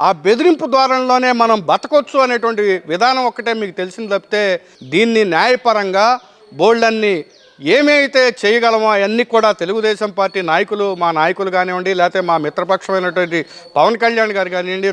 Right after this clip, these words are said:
నో-, నారా లోకేష్ గారు కానీ వాటి మీద కూడా ఉన్నటువంటి ఆధారాలన్నింటినీ కూడా సేకరించి ప్రజల ముందు స్వచ్ఛందంగా పెడతా ఉన్నారు. ప్రజలే నిర్ణయిస్తారు ఈ నిజంగా ఆయన సొంత ఆస్తులా, లేకపోతే ఆ గవర్నమెంట్కి సంబంధించిన ఆస్తులు దోసుకున్నామా,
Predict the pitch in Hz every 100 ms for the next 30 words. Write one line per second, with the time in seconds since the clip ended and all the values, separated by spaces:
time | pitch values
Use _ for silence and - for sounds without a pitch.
0 | 160 180 185 147 165 220 202 196 220 208
1 | 208 190 185 180 185 - - - 147 220
2 | 262 254 247 233 240 226 220 220 214 220
3 | 190 170 233 269 269 247 208 254 - 285
4 | 254 226 208 196 196 208 208 202 - 151
5 | 214 240 240 220 190 165 - 247 247 240
6 | 214 196 196 196 202 202 254 - _ -
7 | - _ - - - 320 339 311 294 285
8 | 269 - 247 175 - _ 147 196 226 233
9 | 190 180 233 240 247 226 220 190 190 190
10 | 208 196 - 185 247 - _ _ _ -
11 | 185 262 277 233 208 208 _ _ - 156
12 | 185 175 139 131 196 285 285 269 240 226
13 | 226 220 208 196 196 220 190 190 - 190
14 | 185